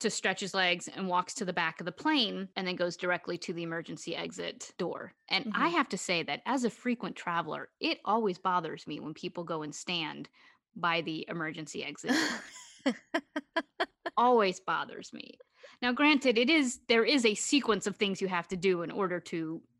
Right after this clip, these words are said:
Speaker 1: open said
Speaker 2: Mm.
Speaker 1: door.
Speaker 2: Yes.
Speaker 1: Um, it's not, it's not just a matter of, like, jiggle the handle, <laughs> you
Speaker 2: Right.
Speaker 1: know, <laughs> and then open the door. But he does.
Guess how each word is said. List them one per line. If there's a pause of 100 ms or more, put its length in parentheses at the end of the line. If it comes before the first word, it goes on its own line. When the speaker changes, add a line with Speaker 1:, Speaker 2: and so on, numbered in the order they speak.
(340)
Speaker 1:
open
said
Speaker 2:
Mm. (360)
Speaker 1:
door. (180)
Speaker 2:
Yes.
Speaker 1:
Um,
it's
not,
it's
not
just
a
matter
of,
like,
jiggle
the
handle,
<laughs>
you
Speaker 2:
Right.
Speaker 1:
know, (100)
<laughs>
and
then
open
the
door. (880)
But
he
does.